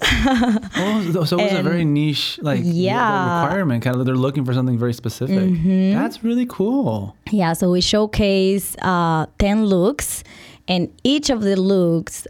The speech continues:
Speaker 1: had a digital twin.
Speaker 2: Wow.
Speaker 1: So, and people ca-, had the opportunity to do try-ons, which this is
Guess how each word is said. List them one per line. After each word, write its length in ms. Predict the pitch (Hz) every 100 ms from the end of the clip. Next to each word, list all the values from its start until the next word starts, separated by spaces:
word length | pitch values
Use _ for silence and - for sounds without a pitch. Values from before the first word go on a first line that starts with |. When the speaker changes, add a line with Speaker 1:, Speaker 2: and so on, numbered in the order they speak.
| - -
Speaker 1:
had 540 | 202 175 165 160 165
a 120 | - 165
digital 540 | 156 190 170 - 156
twin. 520 | - - 151 - 76 - - 110
Speaker 2:
Wow. 400 | 101 98 95 95
Speaker 1:
So, 640 | - 180 170 160 160 156 - -
and 160 | 185
people 280 | 190 185 180
ca-, 200 | - 196 -
had 260 | 185 170
the 80 | 175
opportunity 600 | 170 180 170 180 170 160
to 280 | - 170 165
do 80 | -
try-ons, 1080 | - 180 170 - 147 147 180 254 285 294 -
which 460 | 180 170 165 - -
this 260 | 165 175 175
is 280 | 170 -